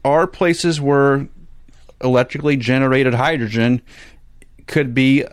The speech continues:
a useful piece of the energy portfolio. The, the, the, the, the kicker is, you know, how do you make that into a business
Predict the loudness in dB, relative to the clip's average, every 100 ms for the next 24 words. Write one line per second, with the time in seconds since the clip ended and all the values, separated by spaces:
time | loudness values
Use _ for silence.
0 | -16 -20 -20 -20 -14 -8 -8 -8 -2 2
1 | 2 2 -2 -2 -2 0 0 -2 0 0
2 | 0 0 -2 -2 -2 -2 -2 0 2 2
3 | 2 0 -4 -16 -20 -20 -20 -8 -6 -4
4 | -4 -6 -12 -12 -4 0 -2 -4 -18 -20
5 | -20 -20 -8 -8 -8 -6 -6 -4 -4 0
6 | 2 2 0 -6 -12 -4 0 0 0 0
7 | 0 0 2 0 0 -2 0 0 0 0
8 | 0 0 -2 -6 -10